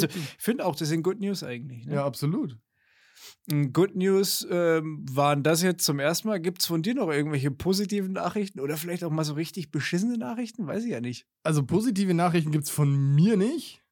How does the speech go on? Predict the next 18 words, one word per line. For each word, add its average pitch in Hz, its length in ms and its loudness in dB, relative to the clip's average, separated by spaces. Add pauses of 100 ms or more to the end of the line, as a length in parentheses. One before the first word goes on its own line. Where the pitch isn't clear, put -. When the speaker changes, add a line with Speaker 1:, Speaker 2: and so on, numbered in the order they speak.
(120)
Speaker 2:
ähm, 170 400 2
aber 156 200 2
aus 156 160 0
der 147 160 2
Welt 226 400 -2
gibt's 180 240 -6
positive 190 520 0
Nachrichten. 185 720 -4 (720)
Mehrere 151 500 2
sogar. 120 400 -8 (240)
Speaker 1:
Ja, 160 220 -2
hau 196 100 4
Speaker 2:
Und 151 80 6
Speaker 1:
raus. 220 140 2
Speaker 2:
zwar, 151 400 -4 (800)
Clubhouse 202 720 0 (140)
ist 185 220 0
out. - 420 -4